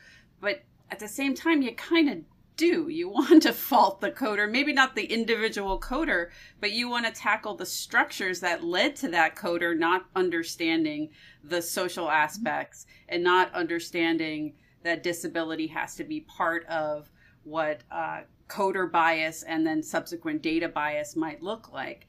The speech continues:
And so, you know, when we see this, and, and I think you're right, Gregor, you see this in the educational realm in medical schools.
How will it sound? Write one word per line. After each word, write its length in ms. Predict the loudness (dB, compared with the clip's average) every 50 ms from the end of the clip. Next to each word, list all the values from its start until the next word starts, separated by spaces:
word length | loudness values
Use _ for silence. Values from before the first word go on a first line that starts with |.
| -20 -20 -20 -20 _ -10
And 120 | -8 -8 -6
so, 160 | -4 -4 -4
you 200 | -4 -2 -2 -2
know, 160 | -2 -2 -2
when 200 | -2 -4 -4 -4
we 160 | -6 -10 -12
see 320 | -12 -12 -12 -10 -10 -8 -6
this, 380 | -4 -4 -4 -4 -6 -10 -8
and, 200 | -6 -4 -4 -2
and 140 | 0 0 0
I 60 | 0
think 180 | -2 -4 -6 -6
you're 100 | -4 0
right, 200 | 0 0 0 2
Gregor, 420 | 0 0 0 0 0 -2 -2 -2 -4
you 100 | -8 -10
see 160 | -10 -8 -8
this 180 | -8 -8 -8 -6
in 60 | -4
the 100 | -2 -2
educational 800 | -2 -2 -4 -8 -8 -6 -6 -4 -4 -4 -2 -2 -2 -2 -2 -4 -6
realm 480 | -4 -2 -2 0 0 0 0 -2 -4 -8 _ _ _ _ _ _ _ -2
in 400 | 0 2 2 2 2 2 2 2
medical 380 | 2 2 2 2 -2 -4 -8
schools. 640 | -10 -10 -14 -12 -14 -12 -12 -12 -14 -14 -16 -20 -20